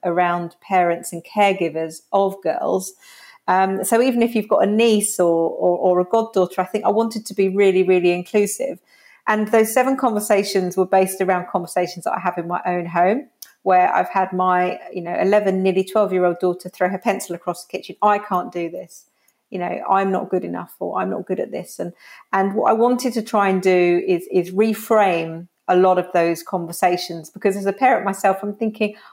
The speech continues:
"I don't have all the answers. I don't always know what to say on the spot." But I wondered what we could learn from those conversations, and,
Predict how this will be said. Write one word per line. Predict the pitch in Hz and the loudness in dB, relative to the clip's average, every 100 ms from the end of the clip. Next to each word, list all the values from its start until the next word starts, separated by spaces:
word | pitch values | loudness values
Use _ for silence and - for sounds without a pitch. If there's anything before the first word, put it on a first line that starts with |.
| _ | _
"I | 233 359 | 0 2
don't | 277 185 | 0 0
have | 180 160 | -2 -2
all | 160 | -4
the | 156 | -4
answers. | 165 175 - 214 226 226 - | -4 -4 -6 -4 -4 -6 -4
I | 233 | -2
don't | 262 240 - | 0 0 0
always | 175 170 | -2 -2
know | 170 170 | -4 -6
what | 170 - | -6 -8
to | - | -14
say | - 175 165 | -8 -6 -6
on | 170 165 | -8 -10
the | 170 | -12
spot." | - - 170 - - _ - - _ _ | -8 0 0 0 -4 _ -20 -20 _ _
But | 220 | 4
I | 208 | 4
wondered | 214 240 233 214 202 196 190 - | 4 2 2 4 4 4 0 -8
what | - 214 220 | -4 0 2
we | 202 | 2
could | 202 190 | 0 0
learn | 196 202 214 | 2 4 4
from | 208 196 | 0 -2
those | 180 170 | -2 -2
conversations, | - 175 170 - 175 170 - 175 170 | -4 -6 -6 -4 -2 -2 -6 -8 -2
and, | 180 180 | -2 -2